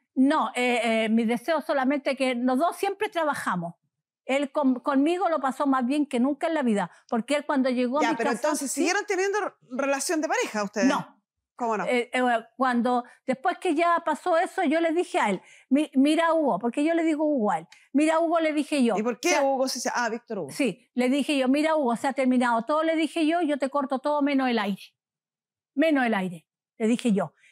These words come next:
Speaker 1: Y ¿cómo que se llama? Y se tira la
Speaker 2: A ver,
Speaker 1: libreta y
Speaker 2: que, a
Speaker 1: todo.
Speaker 2: ver, que le corto todo, quiere decir que entre
Speaker 1: Todo lo
Speaker 2: ustedes
Speaker 1: sexual.
Speaker 2: ¿Y nunca más?
Speaker 1: Eh, tu-, y tuvimos más o menos como unas cinco veces, ¿cierto? Más o menos.
Speaker 2: ¿En cuánto tie-, en diecisiete años?
Speaker 1: Sí, sí.
Speaker 2: ¿Cinco veces en diecisiete años?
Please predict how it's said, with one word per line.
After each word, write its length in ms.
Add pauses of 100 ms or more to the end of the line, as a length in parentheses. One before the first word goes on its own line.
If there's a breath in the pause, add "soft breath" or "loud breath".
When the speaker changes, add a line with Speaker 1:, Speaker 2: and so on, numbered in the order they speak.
Speaker 1:
Y 180
¿cómo 260
que 80
se 120
llama? 260
Y 60
se 140
tira 220
la 100
Speaker 2:
A 40
ver, 100
Speaker 1:
libreta 260
y 40
Speaker 2:
que, 40
a 40
Speaker 1:
todo. 100
Speaker 2:
ver, 240
que 180
le 160
corto 240
todo, 240
quiere 140
decir 220
que 80
entre 140
Speaker 1:
Todo 200
lo 80
Speaker 2:
ustedes 80
Speaker 1:
sexual. 580 (540)
Speaker 2:
¿Y 120
nunca 300
más? 180 (320)
Speaker 1:
Eh, 320 (300 loud breath)
tu-, 160
y 140
tuvimos 400
más 240
o 20
menos 280
como 260
unas 240 (320)
cinco 400
veces, 260
¿cierto? 480
Más 100
o 40
menos. 240 (400)
Speaker 2:
¿En 100
cuánto 340
tie-, 140
en 60
diecisiete 420
años? 260 (320)
Speaker 1:
Sí, 320 (380)
sí. 320 (160)
Speaker 2:
¿Cinco 300
veces 220
en 80
diecisiete 440
años? 380